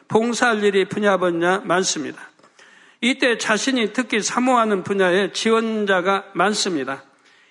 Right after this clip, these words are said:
이런 경우 다른 사람들을 섬기는 마음이라면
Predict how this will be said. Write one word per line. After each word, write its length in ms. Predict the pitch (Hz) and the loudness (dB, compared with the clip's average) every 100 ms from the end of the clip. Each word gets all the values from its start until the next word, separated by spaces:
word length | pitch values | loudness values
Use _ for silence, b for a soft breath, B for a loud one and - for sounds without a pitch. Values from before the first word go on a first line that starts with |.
| - | 0
이런 320 | 247 311 254 | 2 4 2
경우 280 | 220 247 208 | 2 0 0
다른 360 | 202 226 226 | 0 0 0
사람들을 540 | 190 226 226 214 190 165 | 0 0 0 0 -2 0
섬기는 480 | 262 277 269 240 180 | 2 2 4 2 2
마음이라면 800 | 170 190 185 175 170 175 233 | 2 4 2 2 2 2 0